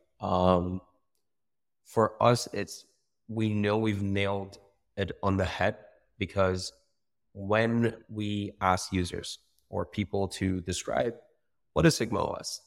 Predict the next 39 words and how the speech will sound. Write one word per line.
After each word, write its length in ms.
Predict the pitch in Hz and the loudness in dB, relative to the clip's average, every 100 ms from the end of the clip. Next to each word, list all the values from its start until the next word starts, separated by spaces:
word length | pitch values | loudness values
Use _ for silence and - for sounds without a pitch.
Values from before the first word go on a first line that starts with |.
| _ | _
they 100 | 117 | -4
can 220 | 117 117 110 | 0 0 2
really 480 | 131 123 117 110 - _ _ _ _ _ _ _ _ _ _ _ _ | 0 0 -4 -6 -12 _ _ _ _ _ _ _ _ _ _ _ _
kind 340 | - - 113 104 | -10 -2 0 0
of 160 | 98 - _ _ - | -2 -8 _ _ 2
resonate 640 | 110 110 101 92 87 - _ _ - | 4 6 4 2 -2 -12 _ _ -6
with 260 | 95 92 - | -4 -4 -4
what 160 | 98 | -2
we 100 | 95 | 0
were 80 | 98 | 0
trying 360 | 95 98 95 92 | 0 -2 -2 -4
to 360 | - 92 90 87 _ _ - | -6 -6 -6 -12 _ _ -6
push 140 | 95 | -6
forward, 460 | - - 101 123 131 | -6 -6 -2 -2 0
and 140 | 98 95 | 0 2
they 180 | 95 | 0
repeat 380 | 92 98 92 95 | -2 -6 -10 -10
it 140 | 95 - _ _ _ _ - | -10 -12 _ _ _ _ -2
easily 400 | 110 107 104 95 | 2 2 0 -2
back 280 | 92 90 - | 0 -2 -2
to 120 | 92 | -6
us, 220 | - - _ _ _ - | -4 -8 _ _ _ -14
saying, 420 | - 98 - - _ _ _ | -4 -2 -2 -8 _ _ _
"It's 120 | 95 | -2
the 60 | 107 | 2
workspaces. 640 | 151 175 - - - - _ _ - | 4 2 0 -4 -4 -12 _ _ -18
It's 100 | - | -12
the 80 | |
fact 240 | 90 98 - | -4 -4 -2
that 120 | 98 | -2
it 40 | |
makes 200 | 95 92 | -2 -6
it 120 | 95 - | -12 -10
easy 260 | 139 151 156 | -8 -6 -4
for 200 | - 131 | 0 2
me 200 | 127 123 | 2 -2
to 120 | 95 | -6
be 120 | 98 | -12
fast, 640 | - - 131 139 139 - | -12 -4 -2 -2 -4 -8